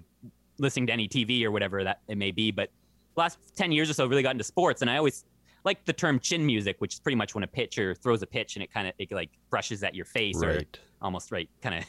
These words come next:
Speaker 1: <laughs> it's meant to distract the, the batter, but not, uh, not obviously, um,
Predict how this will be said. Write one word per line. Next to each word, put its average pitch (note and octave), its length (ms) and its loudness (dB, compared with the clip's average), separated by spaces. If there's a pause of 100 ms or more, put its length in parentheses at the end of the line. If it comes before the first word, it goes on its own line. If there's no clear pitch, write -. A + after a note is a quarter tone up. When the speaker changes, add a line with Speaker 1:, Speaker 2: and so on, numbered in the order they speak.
(140)
Speaker 1:
<laughs> - 180 -20
it's - 140 -10
meant F#3+ 140 0
to F3 80 4
distract D3 400 0
the, G#2 320 2
the G#2 100 2
batter, A2+ 340 0
but G#2+ 140 -2
not, A#2 320 0
uh, F2+ 240 0 (240)
not A2+ 200 0
obviously, F#2+ 520 0
um, D#2 400 -8